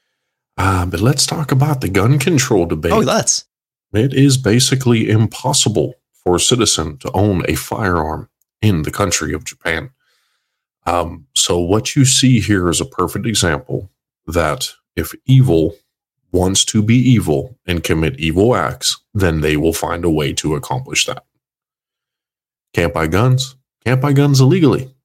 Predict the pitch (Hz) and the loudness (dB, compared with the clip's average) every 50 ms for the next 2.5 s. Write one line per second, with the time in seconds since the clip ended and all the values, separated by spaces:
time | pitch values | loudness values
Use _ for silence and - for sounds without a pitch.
0 | _ _ _ _ _ _ - 104 - - 190 185 170 160 - 170 - - 131 139 | _ _ _ _ _ _ -4 -4 0 0 0 0 0 0 0 -2 2 4 4 4
1 | 175 170 135 104 92 92 87 85 - - 143 139 131 113 104 107 139 143 127 98 | 6 4 2 2 2 0 0 -2 -2 -4 -4 -2 0 0 0 2 2 2 2 2
2 | 85 80 85 - - - 113 87 - - | 0 0 -2 -4 -4 -4 -4 -4 -6 -12